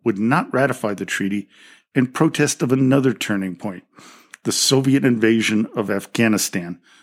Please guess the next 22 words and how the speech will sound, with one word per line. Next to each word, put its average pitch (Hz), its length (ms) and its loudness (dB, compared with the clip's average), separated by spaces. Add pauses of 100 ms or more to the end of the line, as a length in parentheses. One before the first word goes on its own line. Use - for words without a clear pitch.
which - 140 -10
occurred 131 360 2
on 131 100 4
December 110 400 0
twenty-fourth, 104 760 -2
nineteen 101 280 -2
seventy-nine. 90 720 -8 (840)
It 127 100 2
would 120 140 4
last 135 540 -2 (100)
for 123 160 0
little 139 300 2
more 151 220 2
than 110 240 2
nine 127 320 2
years, 101 480 0 (580)
ending 143 380 4
with 135 100 0
the - 80 -12
Soviet 113 480 0
troop - 300 -2
withdrawal, 92 560 -8